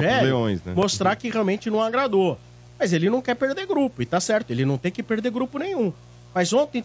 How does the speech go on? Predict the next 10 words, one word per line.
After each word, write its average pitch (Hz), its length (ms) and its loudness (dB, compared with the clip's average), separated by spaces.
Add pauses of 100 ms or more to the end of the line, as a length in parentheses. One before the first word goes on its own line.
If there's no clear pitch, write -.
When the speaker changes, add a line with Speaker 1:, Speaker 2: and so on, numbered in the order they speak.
(140)
Speaker 1:
tudo, 370 340 -2 (320)
as 190 160 0
escolhas 233 640 0
foram, 165 480 0 (360)
é, 175 300 0
equivocadas, 185 880 0
tanto 208 300 -4
de 160 240 0
sistema 160 440 -2
tático. 208 560 -2